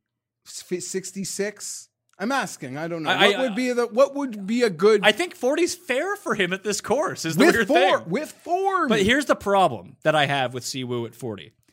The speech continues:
Speaker 2: Sergio's also forty.
Speaker 1: Todd.
Speaker 2: I was gonna say Lowry is also forty-five. I mean, Chez Reavie was the darling of the tour, and it's not like he missed the cut. He has played poorly on the weekend at the P G A, but this is a perfect course for him. He's fifty-five. Like, there are just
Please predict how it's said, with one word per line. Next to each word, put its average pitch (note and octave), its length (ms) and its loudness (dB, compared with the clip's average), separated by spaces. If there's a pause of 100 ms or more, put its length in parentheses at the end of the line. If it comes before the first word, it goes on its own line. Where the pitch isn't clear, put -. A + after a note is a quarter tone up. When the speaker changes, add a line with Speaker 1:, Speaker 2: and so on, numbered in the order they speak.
Speaker 2:
Sergio's B3 720 0
also D3 360 0
forty. F#2+ 480 -18 (160)
Speaker 1:
Todd. A#2 540 -4 (1500)
Speaker 2:
I E3 100 -8
was E3+ 180 -2
gonna G#3 140 -2
say C#3 160 0
Lowry A2 540 0
is G#2+ 100 -10
also A#2 340 -10
forty-five. G#2+ 680 -8
I B2+ 60 -12
mean, C#3 140 -8
Chez D#3+ 280 -4
Reavie D3 300 -6
was C3 140 -4
the B2 100 -10
darling C3 420 -4
of A#2 140 -8
the A2 80 -8
tour, C3+ 280 -6
and A#2 360 -12
it's A2 200 -12
not D3+ 140 -2
like C3+ 80 -6
he C3 80 -8
missed B2 280 -10
the G#2+ 80 -14
cut. A#2 160 -10
He A#2+ 40 -10
has C3 80 -8
played C3 320 -8
poorly B2+ 300 -4
on A#2 100 -6
the A2+ 80 -10
weekend A#2+ 260 -10
at A2 40 -18
the A2 80 -16
P A#2+ 160 -10
G A2+ 160 -10
A, C3+ 120 -6
but A#2 120 -12
this C#3+ 140 -10
is D3 80 -10
a C3+ 40 -8
perfect D3 420 -14
course D3+ 280 -14
for A2 160 -20
him. - 300 -20 (800)
He's E3+ 180 -8
fifty-five. B2+ 760 -4
Like, C#3 140 -4
there E3+ 120 -2
are - 40 -4
just D#3 220 -8